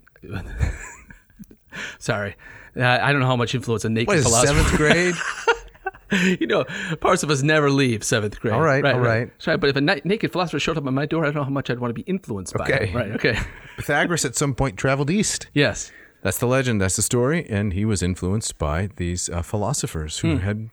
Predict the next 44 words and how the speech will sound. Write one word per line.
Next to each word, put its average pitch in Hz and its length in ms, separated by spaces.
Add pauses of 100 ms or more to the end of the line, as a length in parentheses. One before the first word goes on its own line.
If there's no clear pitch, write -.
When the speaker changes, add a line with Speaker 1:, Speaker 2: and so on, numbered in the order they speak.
(120)
Speaker 2:
were 131 180
bringing 120 320
ideas 107 400
like 95 220
we 95 80
were 90 60
discussing. 82 600
Speaker 1:
So, 123 300
and 123 180
that's, 123 300
that's 113 300
the, 113 360 (160)
he's 139 300
the 139 100
link 123 320
or 107 180 (800)
Speaker 2:
Supposi- - 140
Speaker 1:
travels 147 360
like 127 300
that. 98 300
Speaker 2:
Supposedly. 127 600
Speaker 1:
Okay. 107 380
Speaker 2:
It's 143 160
Speaker 1:
Yeah. 131 60
Speaker 2:
not 170 280
provable 95 460
unless 101 260
we 95 200
suddenly 98 420
discover 80 440
some 82 360 (220)
unexpected 87 580
evidence. 76 580
Speaker 1:
Right. 110 240 (120)
Speaker 2:
But 107 100
it's - 140
long 87 380
been 78 260
the 73 80
suspicion. - 560 (280)
Speaker 1:
You 156 80
know, 151 60
there's 156 160
that, 131 320